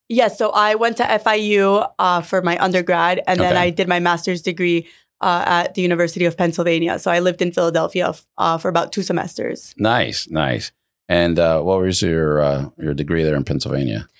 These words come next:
Speaker 1: So in Pennsylvania, I actually studied education. That was after a political science degree,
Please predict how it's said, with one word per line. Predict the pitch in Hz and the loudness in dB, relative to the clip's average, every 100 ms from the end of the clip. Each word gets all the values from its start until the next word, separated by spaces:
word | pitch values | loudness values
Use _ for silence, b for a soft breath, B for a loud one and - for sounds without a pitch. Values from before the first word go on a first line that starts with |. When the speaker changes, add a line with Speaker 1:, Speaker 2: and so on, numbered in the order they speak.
| _ - | _ -10
Speaker 1:
So | - 214 208 | 0 2 4
in | 202 196 | 2 0
Pennsylvania, | 202 202 214 208 208 | 0 2 2 2 2
I | 196 | 2
actually | 185 185 185 | 0 -2 -2
studied | 190 175 180 | 0 0 0
education. | 175 170 190 180 180 175 165 170 | 0 0 0 0 0 0 0 -2
That | - 175 | 0 0
was | 180 | 2
after | 180 180 180 - 175 | 2 0 0 0 0
a | 170 | 2
political | 180 170 170 180 | 0 0 0 0
science | 175 165 160 156 | 0 0 -2 -4
degree, | 175 170 160 170 | -6 -4 -2 -4